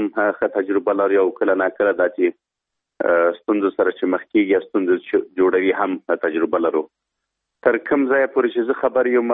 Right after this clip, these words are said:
درمل کمپنۍ ده، یو، یو انتخاباتي کمپنۍ نه ده، صرف یو، اه، داسې یو ټکنالوژي کمپنۍ ده چې د بایومتریک په سیستم باندې هغوی تجربه لري، نه کوم انتخاباتي. نو دلته اوس، اه،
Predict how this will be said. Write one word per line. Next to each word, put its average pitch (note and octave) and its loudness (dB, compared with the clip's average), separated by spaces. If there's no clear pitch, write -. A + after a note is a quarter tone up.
درمل G#2+ -2
کمپنۍ A2 0
ده، A#2 2
یو، G#2 4
یو G2 2
انتخاباتي F#2 -4
کمپنۍ G2 -2
نه B2 0
ده، B2+ 2
صرف D3+ 2
یو، A2 2
اه، F2+ 2
داسې B2 0
یو B2+ 2
ټکنالوژي A#2 -2
کمپنۍ A#2+ -2
ده A#2+ 2
چې - -2
د F#2+ -2
بایومتریک F#2 0
په A2+ 2
سیستم A#2 0
باندې G#2+ 2
هغوی G2+ 2
تجربه F2 0
لري، A2 0
نه G#2+ 0
کوم F2+ -4
انتخاباتي. D#2+ -4
نو A#2 2
دلته D3+ 0
اوس، D3+ 0
اه، D3+ 0